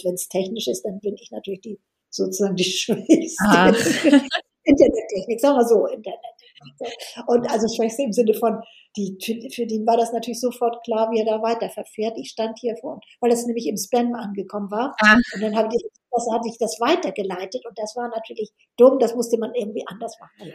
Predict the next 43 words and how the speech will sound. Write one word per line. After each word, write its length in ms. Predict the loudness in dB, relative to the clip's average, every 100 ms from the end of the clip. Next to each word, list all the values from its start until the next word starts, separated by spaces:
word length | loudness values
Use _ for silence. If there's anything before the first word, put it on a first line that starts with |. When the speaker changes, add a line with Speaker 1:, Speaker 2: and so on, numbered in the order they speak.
| 0
Speaker 2:
Ja, 200 | 4 4
Speaker 1:
Das 120 | 4
hat 140 | 2
Speaker 2:
wir 80 | 4
Speaker 1:
ja 60 | 6
Speaker 2:
haben's 240 | 4 4
Speaker 1:
geklappt. 140 | 6 6
Speaker 2:
geschafft, 520 | 8 6 6 2 2
du 100 | 4
bist 240 | 4 2
hier. 400 | 4 8 10 10 6 6
<laughs> 1000 | 4 6 8 6 4 0 -10 -10 -10 _
Speaker 1:
Nein, 160 | 0 0
ich 100 | 2
will 80 | 0
mich 120 | 4
da 100 | 2
auch 40 |
nicht 200 | 2 0
dümmer 180 | 2 2
machen, 200 | 0 -2
als 180 | -6 -6
ich 100 | -6
bin. 280 | 6 8 8
<laughs> 100 | 6 4 4 0 -6 -12 _ _ -16 _ -20 -20 _
Aber 160 | 6 6
ich 80 | 4
stehe 220 | 2 2
dann 140 | 2
schneller 400 | 0 -4 0 0
mal 140 | 0 -2
so 80 | -4
auf 120 | -6
dem 60 | -14
Schlauch, 340 | -14 -14 -16 _
ne? 140 | 4
Speaker 2:
Ja. 360 | 6 8 6 4 2 -12 -18 -18 -20 -2
Was 180 | 2 4
sind 160 | 6 8
denn 140 | 10
jetzt 280 | 10 8 4
so, 320 | 6 8 6 4
ähm, 760 | 2 6 8 10 10 8 6